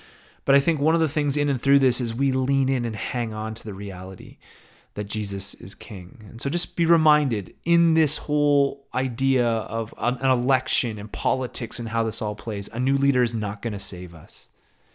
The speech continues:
We gotta be careful about expecting the kingdom of God without the king.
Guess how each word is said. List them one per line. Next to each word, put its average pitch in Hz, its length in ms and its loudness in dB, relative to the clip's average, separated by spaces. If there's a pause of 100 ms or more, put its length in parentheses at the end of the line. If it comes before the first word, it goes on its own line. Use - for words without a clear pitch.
(360)
We 127 80 -6
gotta 135 120 4
be 127 120 2
careful 131 500 0
about 123 180 2
expecting 123 600 -2
the 117 60 -2
kingdom 113 380 -6
of 104 120 -8
God 101 240 -4
without 98 300 -8
the 104 80 -10
king. 98 420 -12